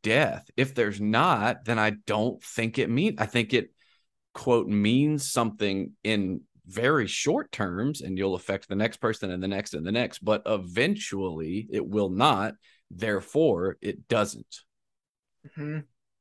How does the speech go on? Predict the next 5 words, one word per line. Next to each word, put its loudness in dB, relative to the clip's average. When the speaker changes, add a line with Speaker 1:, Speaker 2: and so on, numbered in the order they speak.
Speaker 1:
Is 0
that 8
Speaker 2:
Yeah. 12
Speaker 1:
like, 4
pseudo-philosophical 4